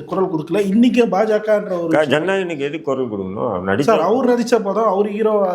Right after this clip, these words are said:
Speaker 2: அதான் நடிச்சிருக்காப்புல, எவ்வளவு முதலீடு பண்ணா, இவரு முந்நூறு கோடி, நானூறு கோடி வாங்கிட்டாரு, வாங்கிட்டாப்புல. ஓடின ஓட்டம் ஓடா கட்டி போட்டோம்.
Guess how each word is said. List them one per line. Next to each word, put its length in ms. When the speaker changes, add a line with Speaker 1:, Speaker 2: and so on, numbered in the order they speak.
Speaker 2:
அதான் 300
நடிச்சிருக்காப்புல, 800
எவ்வளவு 300
முதலீடு 380
பண்ணா, 480
இவரு 280
முந்நூறு 280
கோடி, 180
நானூறு 300
கோடி 180
வாங்கிட்டாரு, 600
வாங்கிட்டாப்புல. 640
ஓடின 360
ஓட்டம் 300
ஓடா 200
கட்டி 180
போட்டோம். 460